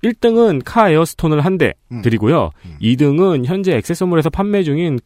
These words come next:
Speaker 1: 클린 웜 코튼 향수 한 개.
Speaker 2: 칸.
Speaker 1: 향수 한 개, 그리고 삼 등은 콕 집어 콕 김치 선물 세트를 드립니다.
Speaker 2: 와, 뭐 많이 주네요.
Speaker 1: 네, 일, 이, 삼 등 선물이 이렇게 준비되어 있고요.
Speaker 2: 음.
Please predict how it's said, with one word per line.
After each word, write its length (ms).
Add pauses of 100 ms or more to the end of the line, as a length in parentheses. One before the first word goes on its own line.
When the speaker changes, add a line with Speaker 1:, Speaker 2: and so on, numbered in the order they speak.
(100)
Speaker 1:
클린 380
웜 320
코튼 480 (260)
향수 300
한 160
개. 140 (580)
Speaker 2:
칸. 560 (440)
Speaker 1:
향수 280
한 180
개, 240
그리고 460
삼 340
등은 640
콕 200
집어 320
콕 240
김치 360
선물 260
세트를 340
드립니다. 540
Speaker 2:
와, 180
뭐 160
많이 220
주네요. 360 (280)
Speaker 1:
네, 180
일, 160
이, 80
삼 220
등 480
선물이 280
이렇게 180
준비되어 380
있고요. 440
Speaker 2:
음. 220